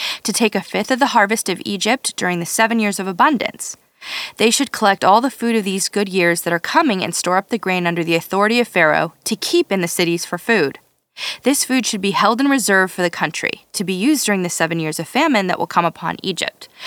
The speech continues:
so that the country may not be ruined by the famine. The plan seemed good to Pharaoh and to all his officials,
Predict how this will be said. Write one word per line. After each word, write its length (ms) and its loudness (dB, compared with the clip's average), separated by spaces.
so 180 2
that 160 0
the 80 -2
country 380 0
may 240 2
not 200 4
be 120 -2
ruined 480 0
by 140 2
the 100 -4
famine. 360 -2
The 100 -2
plan 360 0
seemed 320 0
good 220 2
to 80 -2
Pharaoh 460 2
and 140 -4
to 140 -4
all 180 6
his 180 -2
officials, 640 -4